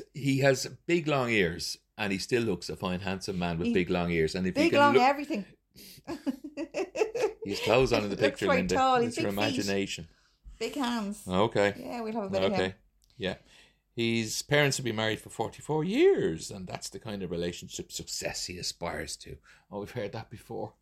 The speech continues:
Speaker 1: So
Speaker 2: He's searching
Speaker 1: cliched.
Speaker 2: for a woman with class, emotional intelligence, and confidence. Here I am, Duncan. Come and get me.
Speaker 1: Ugh.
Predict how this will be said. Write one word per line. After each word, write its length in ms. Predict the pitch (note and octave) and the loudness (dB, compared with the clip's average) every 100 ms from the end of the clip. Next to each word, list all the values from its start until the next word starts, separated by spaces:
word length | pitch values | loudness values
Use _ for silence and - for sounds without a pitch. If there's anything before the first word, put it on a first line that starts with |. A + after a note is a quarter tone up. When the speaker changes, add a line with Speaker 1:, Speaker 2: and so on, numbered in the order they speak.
| _ - | _ -4
Speaker 1:
So 180 | A#3+ | 0
Speaker 2:
He's 100 | A#3 | 2
searching 280 | B3 B3+ C4 | 4 4 4
Speaker 1:
cliched. 60 | G#3 A#3 | 4 4
Speaker 2:
for 60 | |
a 40 | A3 | 2
woman 240 | A3 G#3 | 0 -2
with 160 | F#3+ - | -6 -8
class, 480 | - G3 F#3+ G3 | -6 -2 -2 -4
emotional 460 | - F#3+ G#3 G#3+ G3 | -6 -4 -2 -2 -6
intelligence, 540 | F#3 G3+ F#3 F3+ F3+ F3+ | -4 -2 0 0 -4 -4
and 100 | E3+ | -4
confidence. 340 | F3+ E3+ F3+ F#3+ | -2 -2 -4 -4
Here 200 | A3 G3 | 0 0
I 60 | |
am, 200 | E3+ E3 | 0 -2
Duncan. 300 | D#3+ D#3+ E3 - | -4 -8 -10 -8
Come 140 | G#3+ | -6
and 80 | F3+ | -2
get 160 | E3 | -4
me. 100 | D#3+ - | -4 -10
Speaker 1:
Ugh. 760 | F2 D3+ - - _ _ - | -10 -10 -12 -20 _ _ -8